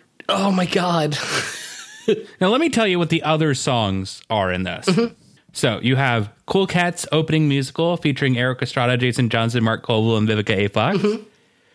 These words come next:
Speaker 2: Cool Cat is Cool by Linda Lee Hopkins featuring Nicky Nick. Uh,
Speaker 1: <laughs>
Speaker 2: Cool Cat Loves to Rock. This one, which I'm very sad we didn't see,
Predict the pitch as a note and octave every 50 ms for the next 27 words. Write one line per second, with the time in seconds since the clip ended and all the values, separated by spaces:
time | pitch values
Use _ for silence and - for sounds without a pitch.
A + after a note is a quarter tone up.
0 | _ _ - - - - - G3+ D#3+ - F3 E3 D3 C3+ B2 - - - - E3+
1 | D#3 D3+ D#3+ G#3+ A#3+ - - _ _ _ _ - D3+ C#3 C3+ C3+ C#3 C#3 C3+ C3+
2 | C3+ C3 C3+ C3 B2 - - E3 F3+ F#3+ - - - D#3+ C3 - - C3+ A2+ G2
3 | G2 - - A#2+ C3 D3 E3 D#3+ - - - B2 C3 C3+ G2+ - - - - -
4 | - - - - - - - B2 B2 B2 A#2+ A2+ A2 G#2+ - - A#3+ - D3 -
5 | F3+ F#3 D3 C#3+ C3+ A#2+ B2 B2+ C3 B2 A#2+ - - D3 B2+ A#2 A#2 B2 - -
6 | - - - - _ - - - - - - - - _ _ _ - A#3+ F4 G4
7 | - C4+ A3 F#3 E3 C#3+ C3 - - B2+ D#3 E3 - F3+ E3 D3+ C#3+ B2 C3 D3
8 | G#3 B3+ B3+ G3+ - - F3+ D#3+ D#3 D#3 C#3+ C3+ A#2 A2+ C3+ C3+ C3 B2 A2 -
9 | - - C3+ B2+ A#2+ A2+ G#2+ G2+ -